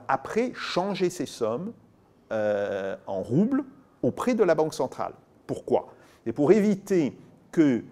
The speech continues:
les sommes soient séquestrées dans des banques occidentales. Alors, au départ, euh, il y a toute une série de pays qui ont dit : « Non, euh, nous ne passerons jamais par ce système. »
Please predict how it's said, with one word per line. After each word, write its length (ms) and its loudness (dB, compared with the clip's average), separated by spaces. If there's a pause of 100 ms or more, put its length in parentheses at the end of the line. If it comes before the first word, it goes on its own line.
les 140 -4
sommes 320 0
soient 180 0
séquestrées 840 -2 (340)
dans 140 0
des 100 2
banques 240 0
occidentales. 560 -6 (500)
Alors, 180 0 (480)
au 100 -2
départ, 560 6
euh, 60 -4 (100)
il 40 -16
y 20 -14
a 40 -10
toute 180 -6
une 80 -4
série 200 -2
de 40 -14
pays 180 -2
qui 100 -8
ont 80 -6
dit : « 160 -6
Non, 360 0 (360)
euh, 340 -6
nous 120 -2
ne 80 -4
passerons 320 0
jamais 240 2
par 120 -4
ce 100 -8
système. » 320 -2